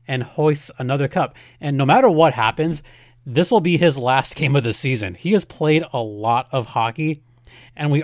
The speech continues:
are going to talk about that next time, just in general. But let's all hope that McTavish can bring home a Memorial Cup Wednesday afternoon.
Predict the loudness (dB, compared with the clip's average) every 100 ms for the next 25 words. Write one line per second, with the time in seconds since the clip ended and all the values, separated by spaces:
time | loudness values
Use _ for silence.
0 | 2 2 4 2 0 0 0 0 0 -2
1 | 0 -4 -4 -8 -12 -10 -8 -6 -6 -8
2 | _ -10 -10 -8 -8 -6 -6 -6 -14 _
3 | _ _ -4 -2 -2 -6 _ -4 2 2
4 | 2 2 4 4 4 2 2 -2 -2 -8
5 | -4 -2 -2 -6 -10 -12 -8 -6 -6 -4
6 | -4 -4 -6 _ -8 -6 -4 -2 0 0
7 | -2 -2 -4 -4 -8 -20 -20 -20 _ _
8 | _ _ _ _ -6 -4 -4 -2 0 0
9 | -2 -2 0 -2 -6 -10 -8 -10